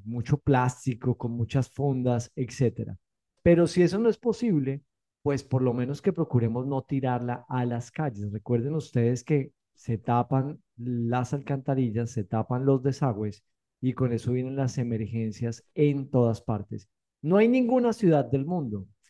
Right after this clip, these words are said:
que tenga la capacidad de recoger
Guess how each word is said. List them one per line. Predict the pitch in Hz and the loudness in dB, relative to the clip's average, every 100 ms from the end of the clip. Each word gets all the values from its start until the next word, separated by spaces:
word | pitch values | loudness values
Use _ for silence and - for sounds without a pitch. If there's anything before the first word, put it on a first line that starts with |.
| _ _ - | _ _ 2
que | 147 | 4
tenga | 151 147 165 | 4 4 2
la | 190 185 175 | 4 2 2
capacidad | 170 170 147 165 143 117 110 _ _ _ _ - | 0 0 0 0 2 0 -2 _ _ _ _ -4
de | 131 | -2
recoger | 123 110 120 104 120 120 120 | -2 0 0 4 4 4 2